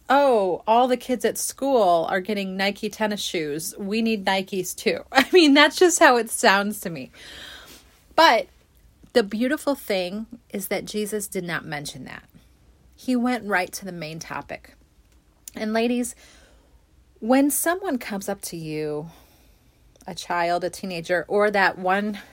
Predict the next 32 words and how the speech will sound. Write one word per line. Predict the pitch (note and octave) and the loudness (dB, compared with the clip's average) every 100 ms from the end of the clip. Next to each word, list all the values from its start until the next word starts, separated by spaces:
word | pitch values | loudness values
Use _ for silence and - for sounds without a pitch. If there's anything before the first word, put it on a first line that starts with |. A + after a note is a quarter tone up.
| _ _ _ | _ _ _
woman | F#3 F#3 E3 D#3+ | -4 -2 -4 -4
that | D#3 | -4
is | D#3 | -4
in | E3+ D#3 E3+ - | -6 -8 -14 -10
every | D#3 F3 | -6 -6
church | E3+ - D3 - - - | -6 -6 -6 -8 -12 -10
that | - | -8
always | F3 E3 E3+ E3 | -4 -2 -4 -8
seems | - F3 E3 | -8 -10 -10
to | - | -12
say | D#3 - D#3 | -10 -6 -6
the | D#3 | -6
wrong | C#3 C3+ C#3 | -4 -6 -6
thing, | B2+ C#3+ B2 - _ - - - - _ - | -10 -10 -10 -14 _ -20 -20 -20 -20 _ -8
comes | G3+ G3 G3+ | -4 0 2
up | G3+ | 2
with | F#3 F3 | 0 0
something | F#3+ G3 G3 F3+ | 0 -2 -6 -8
shocking | - - D3+ - E3 D3+ - - - | -2 2 2 2 -8 -10 -16 -20 -2
to | B3 | 2
say | A#3 - C4 | 2 6 6
to | B3 - | 4 0
you | F#3+ F#3+ E3+ | 0 2 2
or | E3 | 2
to | F3 F3+ - | 0 -2 2
ask | F3 F3 - F3 | 2 2 -6 -4
you | D#3 D#3+ - - - _ | -4 -6 -10 -20 -20 _
when | G3 | -4
you | F3+ | -4
least | F3+ G3 - | -2 -2 -2
expect | E3+ - C3 C3 - | -6 -4 -4 -4 -10
it. | - | -14